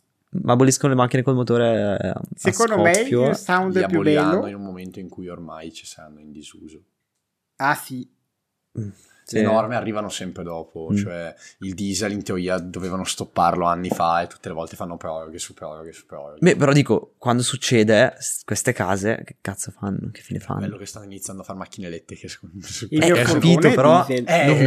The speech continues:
Speaker 3: eh,
Speaker 1: non vuol dire niente.
Speaker 3: devono
Speaker 1: Non
Speaker 3: adeguarsi, cioè
Speaker 1: Sì, sì, sì, sì,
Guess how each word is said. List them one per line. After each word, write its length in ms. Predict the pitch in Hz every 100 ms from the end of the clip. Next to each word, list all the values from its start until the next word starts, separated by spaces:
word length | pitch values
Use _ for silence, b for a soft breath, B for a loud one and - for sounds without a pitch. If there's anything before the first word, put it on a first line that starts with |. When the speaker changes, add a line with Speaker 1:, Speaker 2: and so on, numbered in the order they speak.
| 143
Speaker 3:
eh, 20 | 151
Speaker 1:
non 180 | 156 139
vuol 260 | 139 139
dire 200 | 127 139
niente. 200 | 131 120
Speaker 3:
devono 160 | 139 139
Speaker 1:
Non 80 | 151
Speaker 3:
adeguarsi, 640 | 151 131 131 151 - -
cioè 360 | - 151 101 - - - _ _ _ _ _ _ _
Speaker 1:
Sì, 140 | - 151
sì, 140 | -
sì, 140 | 175 139
sì, 220 | 139